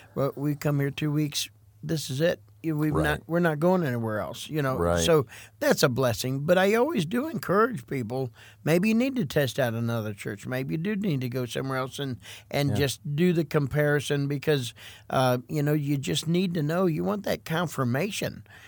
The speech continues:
Speaker 1: that I am where I am. One last thing for me
Speaker 2: Yeah.
Speaker 1: is I would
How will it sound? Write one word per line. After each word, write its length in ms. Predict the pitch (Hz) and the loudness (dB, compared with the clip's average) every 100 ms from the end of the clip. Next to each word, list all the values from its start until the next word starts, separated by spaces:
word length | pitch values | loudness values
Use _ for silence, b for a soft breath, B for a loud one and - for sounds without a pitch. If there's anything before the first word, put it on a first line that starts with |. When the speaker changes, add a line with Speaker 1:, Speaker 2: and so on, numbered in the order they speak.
| B - | B 0
Speaker 1:
that 160 | 139 139 | 2 4
I 120 | 131 | 2
am 260 | 139 151 | 2 2
where 180 | 147 156 | 4 4
I 120 | 156 | 4
am. 260 | 175 104 127 | 2 0 2
One 200 | 170 214 | 2 4
last 280 | 220 214 - | 4 4 4
thing 120 | 202 | 2
for 140 | 196 | 4
me 340 | 214 143 135 127 b b b b | 2 2 0 -2 b b b b
Speaker 2:
Yeah. 140 | 156 151 | 4 6
Speaker 1:
is 180 | 135 - | 4 -2
I 140 | 147 156 | 0 2
would 200 | 151 | 2